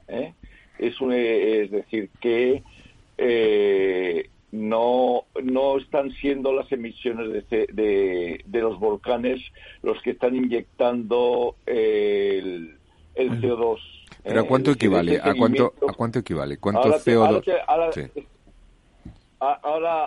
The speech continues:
Speaker 1: ahora te lo digo. Eh, eh, las emisiones de,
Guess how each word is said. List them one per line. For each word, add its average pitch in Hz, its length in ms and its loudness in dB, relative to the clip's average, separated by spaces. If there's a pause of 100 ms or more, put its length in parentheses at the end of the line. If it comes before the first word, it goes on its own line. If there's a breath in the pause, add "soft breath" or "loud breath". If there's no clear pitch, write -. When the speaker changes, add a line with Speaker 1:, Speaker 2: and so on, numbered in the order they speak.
(100)
Speaker 1:
ahora 143 220 -4
te 143 100 -6
lo 131 120 -4
digo. 98 360 -14 (880)
Eh, 160 340 -2 (520)
eh, 110 840 0 (580)
las 127 280 0
emisiones 165 680 -4
de, 156 420 -2